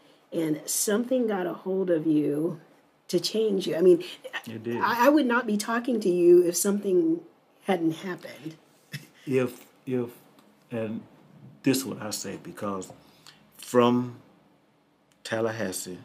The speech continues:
Speaker 2: after getting arrested
Speaker 1: Mm-hmm.
Speaker 2: with possession. My auntie was working for Bowen in Mississippi, and she knew my career in the Navy.
Speaker 1: Mm-hmm.
Speaker 2: And she said, "Bowen can use you."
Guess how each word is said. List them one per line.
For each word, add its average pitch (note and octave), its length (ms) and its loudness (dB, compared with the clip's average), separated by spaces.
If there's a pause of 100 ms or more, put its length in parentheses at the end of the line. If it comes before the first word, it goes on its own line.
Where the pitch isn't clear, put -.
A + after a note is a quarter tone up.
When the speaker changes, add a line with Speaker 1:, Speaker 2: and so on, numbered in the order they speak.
(140)
Speaker 2:
after F#2+ 240 -12
getting G#2 300 -2
arrested G#2 560 -4 (480)
Speaker 1:
Mm-hmm. D3 240 -4
Speaker 2:
with E3+ 160 -2
possession. F#2 560 -10 (2000)
My G#2 200 -4 (140)
auntie B2+ 220 -4
was F#2+ 160 -4
working G2 320 -6
for F#2 160 -10
Bowen F2+ 460 -6 (240)
in F2+ 240 -10
Mississippi, F#2 500 -8 (840)
and F#2+ 160 -8
she A#2 220 0
knew A2+ 260 2
my G2 380 -4 (760)
career F#2+ 380 -2
in F2+ 80 -6
the F#2+ 60 -8
Navy. G#2 400 -4 (160)
Speaker 1:
Mm-hmm. G#3 320 0 (260)
Speaker 2:
And F#2 300 -12
she A2+ 140 -8
said, F2+ 280 -8
"Bowen A2+ 280 -4
can F2+ 200 -12
use G#2 380 -4
you." - 80 -16